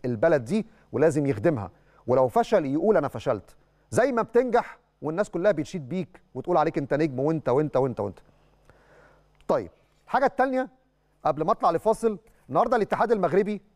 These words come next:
بعد عدة اجتماعات جدد الثقة في وليد الركراكي المدير الفني لمنتخب المغرب. ده شيء طبيعي، أنا قلت قبل كده محدش يقارن فشل اتحاد الكرة ده بالاتحاد المغربي أو الاتحاد السنغالي.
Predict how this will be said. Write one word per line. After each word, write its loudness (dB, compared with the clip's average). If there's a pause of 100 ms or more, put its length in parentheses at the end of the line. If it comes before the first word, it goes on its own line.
(140)
بعد 0
عدة 0
اجتماعات -4 (400)
جدد 0
الثقة -2
في -2
وليد 2
الركراكي 0
المدير 0
الفني -2 (320)
لمنتخب 0 (180)
المغرب. -4 (580)
ده 4
شيء 2
طبيعي، -2
أنا 2
قلت 2
قبل 0
كده 4
محدش -2
يقارن 0
فشل 0 (520)
اتحاد -2
الكرة 2
ده 4
بالاتحاد 0
المغربي 2
أو 4
الاتحاد -2
السنغالي. -4